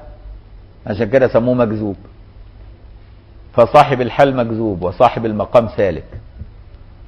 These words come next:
ليه؟ لأن السالك فيه نوع اجتهاد، فيه نوع اكتساب، ومع سلوكه يختلط فيه الجذب أيضا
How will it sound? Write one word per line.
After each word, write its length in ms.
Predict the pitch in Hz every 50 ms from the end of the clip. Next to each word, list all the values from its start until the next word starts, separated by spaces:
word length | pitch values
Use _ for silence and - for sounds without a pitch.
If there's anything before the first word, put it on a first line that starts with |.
| - - - - - - - - - -
ليه؟ 280 | 101 110 117 113 117 113
لأن 340 | 107 107 104 113 131 139 135
السالك 520 | 131 - - - 139 147 156 156 143 -
فيه 340 | - - 151 151 147 143 127
نوع 260 | 127 135 147 151 143
اجتهاد، 600 | 131 123 - - 135 117 131 135 135 113 95 175 - - - - - -
فيه 160 | 101 104 101
نوع 280 | 104 117 131 131 120 117
اكتساب، 640 | 123 - - - 117 - - 147 151 139 117 92 - - - - - - - - - - - - - - - - - - - - - - - - - - - - - -
ومع 560 | 123 - 139 147 180 190 190 190 170 160 -
سلوكه 720 | 170 160 160 180 196 185 - - 202 185 208 208 214 208 208 - - - - - - - - - - - - - - - - - - - - - - - - - - - - - - - - - - - -
يختلط 480 | 120 113 - - - 156 151 151 147 139
فيه 220 | - 170 165 165
الجذب 400 | 151 143 139 170 170 160 151 147
أيضا 460 | 156 160 180 196 170 120 104 90 85